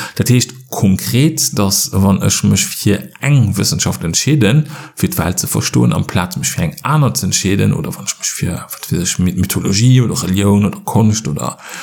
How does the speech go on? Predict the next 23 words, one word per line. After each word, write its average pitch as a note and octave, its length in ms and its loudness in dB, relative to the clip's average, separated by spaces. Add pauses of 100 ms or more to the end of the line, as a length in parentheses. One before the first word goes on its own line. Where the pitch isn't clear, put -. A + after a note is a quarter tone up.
(320)
Mystizismus A2 800 2
interessieren, G#2+ 1040 2
dass G2 220 0
das - 240 -2
alles C3 340 2
genau G2+ 360 4
so F#2 140 0
legitim F#2+ 680 2 (180)
ist, - 260 0 (400)
da F#2+ 100 0
irgendwie G2+ 320 2
das E2+ 220 -4
ändert. - 720 -4
Es - 120 -2 (120)
gibt C3 200 0
nicht A#2 380 0
die G#2+ 340 0
eng A2 440 0 (220)
richtig - 400 -6
Wissenschaft. C3+ 800 0 (1000)
Und G2 120 4
als G2 300 0
Weltbild C#3 760 0